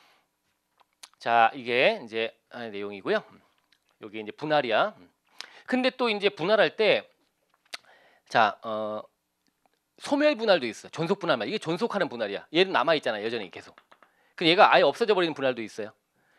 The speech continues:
얘도, 얘도 나간 거지, A도. 둘 다 나간 거야, 둘 다. 사업부 둘 다. 나가서 얘는 공중분해돼서 갑은 없어졌어. 소멸 분할, 소멸 분할. 그럼 나가서 없어져서 이제 A도 나가서 누구 법인 만들거나 아니면 합병되거나.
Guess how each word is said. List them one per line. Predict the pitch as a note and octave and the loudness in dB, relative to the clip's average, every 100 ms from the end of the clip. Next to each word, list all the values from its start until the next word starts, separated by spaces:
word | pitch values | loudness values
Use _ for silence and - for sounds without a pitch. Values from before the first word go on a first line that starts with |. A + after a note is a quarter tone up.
| - | 2
얘도, | F#3 A#3 G3+ | 4 4 2
얘도 | D#3+ G3+ | 0 2
나간 | E3 D3+ | 2 2
거지, | C3+ A#2 | -2 -4
A도. | A2+ A2 A2+ _ _ _ _ - | -4 -6 -14 _ _ _ _ -10
둘 | G3+ | 2
다 | B3 | 6
나간 | G#3+ G#3 | 6 4
거야, | G3 | 0
둘 | F#3+ C#3 | -2 -6
다. | E3 - | -8 -2
사업부 | G#3 G3+ F3 | 0 0 -2
둘 | C#3 | -6
다. | C#3 C#3+ _ _ _ _ | -6 -8 _ _ _ _
나가서 | F3 F#3+ F#3+ | 0 2 2
얘는 | G3 | -2
공중분해돼서 | D3+ F#3 G3 F3+ F3 D3 F3 | -4 -4 -4 -2 -2 -2 -4
갑은 | - C3+ C#3+ | -4 -4 -4
없어졌어. | A#2 C#3 G#2+ - G#2 _ _ _ _ _ - | -6 -8 -14 -18 -20 _ _ _ _ _ -4
소멸 | B3+ B3 A3 | 4 6 6
분할, | C#3+ A2+ - _ _ | 4 -6 -8 _ _
소멸 | - G3+ F3+ | -8 -4 -4
분할. | B2 A#2 F2 _ _ - _ - | -2 -2 -4 _ _ -20 _ 0
그럼 | D4 B3+ | 2 8
나가서 | F3+ A3 A#3 | 8 10 6
없어져서 | F#3+ A3+ G#3 A3 | 6 6 6 6
이제 | F3+ F3 C3 C3 | 4 4 2 2
A도 | G#3 B3+ C4 B3 | 2 2 2 4
나가서 | G3 G3+ G3+ G#3+ G#3 D3 | 6 8 8 8 6 6
누구 | D#3+ F3 | -6 -6
법인 | C3+ D3 E3+ | -2 -2 2
만들거나 | D3 C3 B2+ C3 C#3+ | 0 0 -2 2 2
아니면 | B2 B2+ | 0 -4
합병되거나. | - G#3 E3+ A#2 G#2 F2 | -4 -4 -2 -2 -2 -6